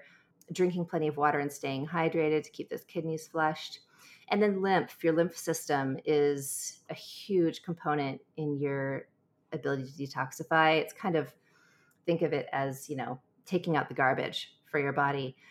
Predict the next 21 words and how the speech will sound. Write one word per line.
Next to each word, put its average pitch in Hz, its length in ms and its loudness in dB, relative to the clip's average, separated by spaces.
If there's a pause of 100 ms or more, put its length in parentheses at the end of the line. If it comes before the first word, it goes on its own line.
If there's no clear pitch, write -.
(380)
Lymph 196 380 4
is - 180 0
stimulated 147 880 2 (140)
by 139 480 4
movement 170 920 2 (760)
and 175 320 0
or 160 100 4
massage, 143 760 2 (220)
and 156 120 2
that's 139 240 2
it. 143 280 -4 (140)
So - 200 2
if 165 100 6
you're 175 100 4
not 170 220 6
moving 196 280 0
your 165 140 2
body, 156 540 2 (600)
you 165 180 0
know, 139 320 4
y-, 139 120 -8